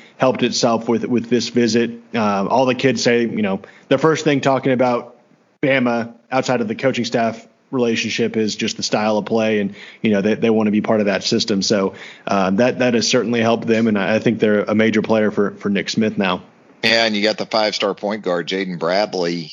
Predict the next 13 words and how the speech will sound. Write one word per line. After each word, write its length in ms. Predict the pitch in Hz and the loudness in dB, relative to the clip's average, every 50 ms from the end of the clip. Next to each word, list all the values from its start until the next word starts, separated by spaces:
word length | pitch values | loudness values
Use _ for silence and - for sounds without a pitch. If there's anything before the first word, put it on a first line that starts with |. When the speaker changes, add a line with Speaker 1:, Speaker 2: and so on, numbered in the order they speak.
| - - _ _ | -20 -20 _ _
Speaker 2:
from 200 | - - 85 85 | -10 -8 -6 -2
Speaker 1:
Mm-hmm. 120 | 82 85 90 | 0 0 0
Speaker 2:
I 80 | 92 92 | 0 0
M 180 | 90 85 80 | -2 -4 -6
G, 360 | 73 76 90 104 113 104 87 82 | -6 -6 -6 -6 -6 -6 -4 -4
set 340 | - - 98 90 82 - | -2 0 -2 -2 -2 -2
to 80 | - 80 | -4 -2
hit 220 | 87 90 - - | -2 -2 -4 -4
campus 680 | - - 90 90 87 - - 85 80 - - - - - _ _ _ - _ _ _ _ _ _ | -4 -2 0 -2 -2 -2 -2 -2 -2 -2 -2 -4 -6 -8 _ _ _ -20 _ _ _ _ _ _
next 420 | - 95 98 107 139 151 - - - | -2 0 2 2 2 0 -2 -6 -4
weekend. 640 | 107 98 98 87 - - 95 92 92 95 92 92 92 | -4 -4 -4 -4 -4 -4 -2 -2 -2 -2 -2 -4 -4
So, 560 | - - 95 92 92 92 90 90 90 87 82 | -2 -2 -2 0 0 0 -2 -2 -4 -6 -8
again, 520 | 87 85 90 110 135 135 113 87 87 80 | -10 -10 -8 -8 -6 -6 -6 -8 -10 -14